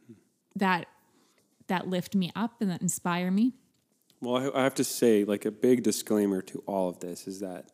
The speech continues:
Speaker 2: we are parents, and I couldn't do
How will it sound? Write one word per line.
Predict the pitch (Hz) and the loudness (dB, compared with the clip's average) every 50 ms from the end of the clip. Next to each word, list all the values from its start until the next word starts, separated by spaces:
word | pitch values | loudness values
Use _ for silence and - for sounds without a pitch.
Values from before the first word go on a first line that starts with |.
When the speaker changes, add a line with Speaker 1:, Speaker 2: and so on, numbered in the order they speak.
| _ _ - - - _ _ _ _ | _ _ -20 -20 -20 _ _ _ _
Speaker 2:
we | - 113 113 117 113 107 104 101 101 - - - - - - - - | 2 4 6 6 6 6 4 2 0 -4 -10 -20 -20 -20 -18 -10 -6
are | 117 107 | -6 -6
parents, | - - - 104 101 92 85 80 92 - - - - - | -4 -2 -2 -2 0 0 -2 -4 -8 -10 -14 -14 -8 -6
and | 117 101 95 92 90 87 90 90 - _ _ _ _ - - - - _ _ _ _ _ _ _ _ _ - | -4 -2 -2 -2 -4 -4 -6 -8 -12 _ _ _ _ -20 -20 -20 -20 _ _ _ _ _ _ _ _ _ 0
I | 110 113 120 | 2 2 2
couldn't | 120 - - 120 113 | 2 0 0 0 0
do | 101 - 104 101 - | 2 2 0 0 -2